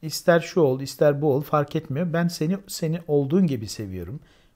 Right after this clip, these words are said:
Bunun adı da B aşkıymış. Tamam. Maslow ayrıca iddia ediyor ki insanlar ki tatmin değiller kendileriyle ve, e,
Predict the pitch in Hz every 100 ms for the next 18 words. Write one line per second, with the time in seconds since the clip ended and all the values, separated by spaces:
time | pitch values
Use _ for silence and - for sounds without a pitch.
0 | _ 147 175 180 - 135 127 180 240 -
1 | _ _ _ - 147 127 92 - - 80
2 | - - - _ - 98 98 165 196 -
3 | _ - _ _ _ - 170 208 202 208
4 | 220 - 180 214 185 131 127 131 139 135
5 | 160 156 143 220 180 147 214 - _ _
6 | _ _ - 156 151 - 156 156 202 226
7 | - _ - 175 120 - _ _ _ _
8 | _ - 156 156 185 196 185 185 190 151
9 | 113 98 - - 139 127 117 117 110 101
10 | 147 233 - _ _ _ _ _ - 135
11 | 156 196 233 - _ _ _ - 123